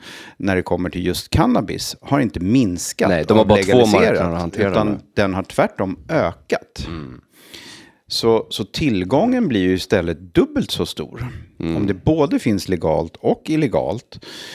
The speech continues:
Speaker 1: Den illegala marknaden kommer aldrig att försvinna för att man legaliserar. Aldrig någonsin. Man räknar heller inte in den som faktiskt är beroende.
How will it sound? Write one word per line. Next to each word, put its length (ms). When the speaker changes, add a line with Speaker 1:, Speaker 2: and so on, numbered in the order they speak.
Speaker 1:
Den 160
illegala 340
marknaden 380
kommer 220
aldrig 480
att 160
försvinna 540
för 160
att 140
man 140
legaliserar. 840
Aldrig 340
någonsin. 840
Man 200
räknar 320
heller 340
inte 320
in 520
den 280
som 180
faktiskt 680
är 260
beroende. 840